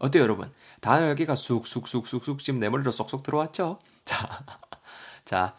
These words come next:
여러분, 아, 들으시느라 고생하셨고요. 다시금 예문 쭉쭉 여러분들 소리 내서 읽으시면서 단어 흡수를 해주시고요. 저는 열두 번째 에피소드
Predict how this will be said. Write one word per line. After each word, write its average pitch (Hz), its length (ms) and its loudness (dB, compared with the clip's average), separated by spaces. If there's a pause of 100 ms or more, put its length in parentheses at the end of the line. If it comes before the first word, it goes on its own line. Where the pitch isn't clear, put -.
(140)
여러분, 120 260 6 (200)
아, 101 180 2
들으시느라 120 400 2
고생하셨고요. 117 800 0 (240)
다시금 151 480 2
예문 143 540 4 (300)
쭉쭉 - 420 -8
여러분들 110 320 0
소리 160 220 0
내서 110 160 -2
읽으시면서 120 840 0 (180)
단어 98 240 -2
흡수를 131 420 -2
해주시고요. 107 880 0 (240)
저는 127 420 2 (760)
열두 139 240 0
번째 220 280 0
에피소드 - 360 -6